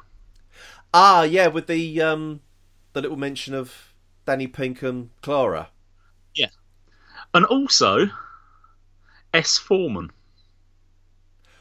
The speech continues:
Speaker 1: Was there an S Foreman on there?
Speaker 2: Yes.
Speaker 1: Do you know what? I was looking to see if there were other names you might recognise, and I missed that one.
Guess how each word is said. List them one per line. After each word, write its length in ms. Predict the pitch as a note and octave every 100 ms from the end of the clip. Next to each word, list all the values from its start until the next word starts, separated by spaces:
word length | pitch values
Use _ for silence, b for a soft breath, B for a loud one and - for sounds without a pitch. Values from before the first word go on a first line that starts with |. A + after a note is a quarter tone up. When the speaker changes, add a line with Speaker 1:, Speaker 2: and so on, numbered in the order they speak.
| _
Speaker 1:
Was 140 | - E4+
there 100 | G4
an 60 | F#4
S 160 | F#4
Foreman 360 | - G4 E4+ E3+
on 140 | A#2
there? 240 | F2 D#2 - _ _ -
Speaker 2:
Yes. 400 | A#2 - - - _ _ b b b b b b b b b b b _
Speaker 1:
Do 80 | A#3
you 40 |
know 120 | D4
what? 180 | C4 A3+
I 80 | G3+
was 320 | G#3 C#4+ -
looking 420 | A3 C#4 - G3+ C#3+
to 100 | D3+
see 280 | - F#3 D#3+
if 140 | D#3
there 140 | F3+
were 140 | D#3 D#3
other 220 | E3 E3
names 400 | D#3 D3+ D3+ D3
you 60 | C#3+
might 200 | C#3+ C#3+
recognise, 500 | D#3+ D#3+ D3 A#2+ A#2
and 80 | C3
I 40 |
missed 340 | D3+ A3+ - -
that 220 | A#3+ -
one. 260 | G#2 D#2